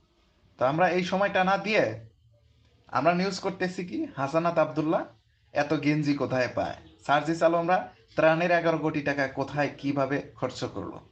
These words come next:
এগুলো নিয়ে নিউজ করতেছি আমরা। এটা নিউজ, এদের, মানে, এদের নিউজের ভিড়ে, এই সামান্য বিষয়ের নিউজের ভিড়ে, গত কিছুদিন আগেই যে আমার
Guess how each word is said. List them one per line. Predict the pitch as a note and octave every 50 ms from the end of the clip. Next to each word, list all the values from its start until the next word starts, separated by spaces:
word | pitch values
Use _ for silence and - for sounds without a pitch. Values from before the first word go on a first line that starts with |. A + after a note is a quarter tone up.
| _ - _ _ _ _ _ -
এগুলো | D3 E3 E3+ G#3 G#3+ G3
নিয়ে | F#3 F3 D#3+
নিউজ | D3 C#3 C3+ B2+ B2 A#2+ -
করতেছি | - A2+ G#2 - - - - - - - - - - _ _ _ _ _ _ _ _ -
আমরা। | C3+ C#3 F3+ F#3
এটা | - - D3 C#3+ G3+ G#3
নিউজ, | G3+ G3 G3 G3 F#3+ F3+ - - - - - - - - - - - _
এদের, | - D3+ D#3 G3+ A3 G#3 C3+ A2 - - _ - - -
মানে, | C#3 C#3+ D3+ C#3 - - - - - - - - - _
এদের | C#3 D#3 D#3+ A#3+ B3 A#3+
নিউজের | G#3+ F#3+ F3+ F3+ E3 D3 D#3+ C#3
ভিড়ে, | A#2 A#2+ A2+ A#2+ B2+ D#3+ - - - - -
এই | A#2+ C3 C3
সামান্য | - - D3+ E3 G3 F#3 F3 E3 D#3+
বিষয়ের | C#3+ C3+ C3 B2+ - D#3 E3+ F3 D#3+
নিউজের | D3 C3 B2+ C3 C3 B2+ C3+ C#3 A#2+
ভিড়ে, | - A2 G#2+ G#2+ A2 A#2+ - - - _ _ _ _ _ _ _ _ _ _ _ _ -
গত | C#3+ C#3+ D#3+ E3 D#3+ D#3+ -
কিছুদিন | D#3 D#3 F3+ F3 E3+ G3 F#3
আগেই | F3+ E3 D#3+ F#3+ G#3+ G3
যে | D#3+ D#3+ C#3 C3+
আমার | C#3 C#3 D3 C#3+ C3+ - -